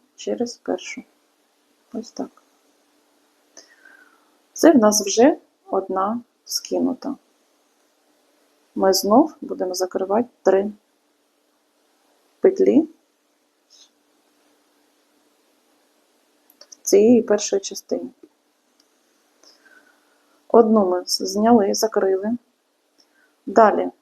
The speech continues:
пров'язуємо по візерунку. Друга закрита. Третя закрита. Все.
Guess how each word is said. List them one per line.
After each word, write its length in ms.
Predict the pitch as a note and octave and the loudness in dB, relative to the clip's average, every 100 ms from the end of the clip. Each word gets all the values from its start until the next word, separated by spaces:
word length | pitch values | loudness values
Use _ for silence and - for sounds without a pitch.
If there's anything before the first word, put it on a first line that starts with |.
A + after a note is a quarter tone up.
| _ | _
пров'язуємо 840 | F#3 G3 G3 F3 F3 F3 F3 C4+ - _ _ _ | -2 0 2 0 -2 -8 -8 -10 -10 _ _ _
по 140 | - G3 | -4 0
візерунку. 840 | G3 F#3+ F#3+ F3 F3+ - C4 D#4+ _ _ _ _ _ _ _ _ _ _ _ _ _ _ _ _ _ _ _ _ _ - | 0 2 2 0 -4 2 2 2 _ _ _ _ _ _ _ _ _ _ _ _ _ _ _ _ _ _ _ _ _ 0
Друга 500 | G3 G#3+ F#3 F3 G3 | 4 4 4 0 0
закрита. 640 | A3 A3+ A#3+ B3 B3 C#4 C#4 _ _ _ _ _ _ _ _ _ _ _ _ _ _ _ _ _ _ _ _ _ _ | 0 2 2 2 2 0 0 _ _ _ _ _ _ _ _ _ _ _ _ _ _ _ _ _ _ _ _ _ _
Третя 500 | - G#3+ G3+ F#3+ - | 2 4 4 2 -2
закрита. 640 | G3+ G#3+ G#3 A3 G#3+ - A3 - _ _ _ _ _ _ _ _ _ _ _ _ _ _ _ _ _ _ _ _ _ _ _ _ _ _ _ _ _ _ _ | -6 -6 -4 -4 -4 -6 -10 -12 _ _ _ _ _ _ _ _ _ _ _ _ _ _ _ _ _ _ _ _ _ _ _ _ _ _ _ _ _ _ _
Все. 400 | - - G#3+ | -2 2 2